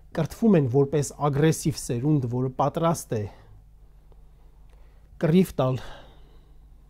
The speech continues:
հայոց հայրենիքը զավթելու համար,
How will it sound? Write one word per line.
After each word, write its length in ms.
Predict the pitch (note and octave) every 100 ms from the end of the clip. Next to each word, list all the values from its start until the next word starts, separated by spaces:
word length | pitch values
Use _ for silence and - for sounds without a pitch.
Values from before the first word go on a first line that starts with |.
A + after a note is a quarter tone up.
| - - - - - - -
հայոց 420 | - C#3+ E3+ F3+
հայրենիքը 600 | C3+ B2+ B2+ B2+ - A2+ G#2 -
զավթելու 560 | A2+ A#2 - A#2+ A#2
համար, 380 | A2+ B2+ G3+ B3